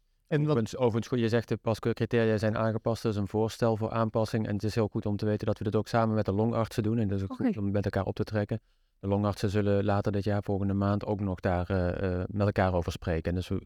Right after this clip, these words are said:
Speaker 2: is wel belangrijk dat we met elkaar blijven optrekken daarin.
Speaker 3: Ja, precies. Ja.
Speaker 1: Ja, want die beoordeling, die doen we dus ook, die, die paskeurcriteria, die laten we los op de studies, de registratiestudies. En kijken we dan ook nog wel eens achteraf van in de real-life data,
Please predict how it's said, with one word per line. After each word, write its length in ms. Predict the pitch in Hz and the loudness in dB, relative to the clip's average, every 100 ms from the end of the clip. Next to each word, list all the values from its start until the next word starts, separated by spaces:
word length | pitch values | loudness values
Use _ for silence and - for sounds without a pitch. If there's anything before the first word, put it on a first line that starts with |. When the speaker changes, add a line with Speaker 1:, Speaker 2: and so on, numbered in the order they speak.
| - | -12
Speaker 2:
is 80 | _ | _
wel 120 | 98 | -4
belangrijk 320 | 98 98 95 | 0 0 0
dat 120 | 98 98 | -2 0
we 60 | |
met 100 | 92 | 0
elkaar 240 | 95 95 95 | 0 0 0
blijven 300 | 92 90 - | -2 -2 -6
optrekken 380 | - - - | -8 -10 -6
daarin. 280 | - 90 95 - _ _ _ | -6 -8 -10 -16 _ _ _
Speaker 3:
Ja, 260 | 247 180 - | 2 2 0
precies. 560 | 226 - 190 - - - | -4 0 -4 -4 -12 0
Ja. 280 | 262 - - _ | 0 0 -8 _
Speaker 1:
Ja, 180 | 170 - | -8 -4
want 180 | 156 151 | -2 0
die 120 | 160 | 0
beoordeling, 680 | 151 151 175 170 165 160 151 | 2 2 2 4 4 2 2
die 140 | 151 | 0
doen 180 | 151 156 | 0 -2
we 80 | 147 | -2
dus 180 | 139 143 | -2 -2
ook, 140 | 139 _ _ _ | -4 _ _ _
die, 220 | - 147 143 | -12 -4 -2
die 120 | 139 | 0
paskeurcriteria, 880 | 151 143 160 143 143 139 135 131 127 | 0 0 -2 -2 -2 0 2 2 2
die 120 | 131 | 4
laten 260 | 135 135 | 2 2
we 60 | 135 | 0
los 180 | 147 151 | 0 -2
op 200 | 139 139 | -4 -4
de 100 | 117 | -4
studies, 640 | - 151 135 135 - - _ _ _ _ _ _ | 0 0 0 -2 -6 -16 _ _ _ _ _ _
de 100 | 147 | 2
registratiestudies. 1000 | 143 139 127 131 123 123 - 120 107 - | 4 2 0 -2 -2 -6 -4 -2 -2 -2
En 120 | 135 | -2
kijken 300 | 160 160 165 | 0 0 0
we 60 | 147 | 0
dan 140 | 147 | 0
ook 120 | 147 | -2
nog 100 | 147 | 0
wel 100 | 139 | 0
eens 220 | 139 - - | -2 -6 -8
achteraf 500 | - 127 147 151 - | -8 -6 -4 -4 -4
van 320 | 143 135 143 | 0 2 2
in 120 | 139 | 2
de 100 | 135 | 0
real-life 420 | 139 147 139 131 | 2 2 2 0
data, 480 | - 139 131 127 123 | 0 -2 0 -2 -4